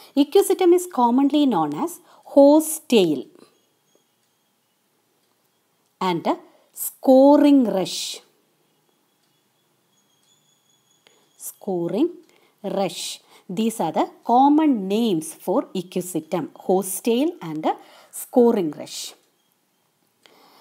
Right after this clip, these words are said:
Some of the common members of Equisetum in India are Equisetum arvens, Equisetum debile, Equisetum diffusum,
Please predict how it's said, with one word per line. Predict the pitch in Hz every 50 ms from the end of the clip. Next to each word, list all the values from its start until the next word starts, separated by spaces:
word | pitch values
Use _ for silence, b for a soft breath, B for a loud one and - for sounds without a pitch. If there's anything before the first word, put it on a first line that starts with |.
| b b b
Some | - - - 294 285 320
of | 392 403 - -
the | 381
common | - - 269 247 247 262 277 311 311 285 233 190
members | 190 190 196 233 254 247 262 262 165 262 269 - - b b b b b b -
of | - 233 254 254 -
Equisetum | - 226 214 - - 302 294 - 196 - - - 165 233 302 311 -
in | 233 247 285 302 311 311
India | 220 196 190 185 175 196 196 196 220 - -
are | 175 165 143 147 220 302 b b b b b b b b b b
Equisetum | - - 269 277 - - - 339 330 330 - 320 302 - - 285 277 269 269 - _ -
arvens, | 165 165 165 175 190 196 220 220 214 226 220 - - - - - _ _ _ _ _ _ _ _ _ b b b b b b b b b -
Equisetum | 240 247 240 - - 311 311 311 - 277 - - - 220 190 180 170 151
debile, | 147 151 175 175 170 175 - 196 208 220 226 233 247 254 247 - _ _ _ _ b b b b b b b b -
Equisetum | 214 208 - - 294 285 302 - 269 247 - - 220 190 180 165 151
diffusum, | - - 170 170 - - - 247 254 254 262 254 - - 247 240 247 240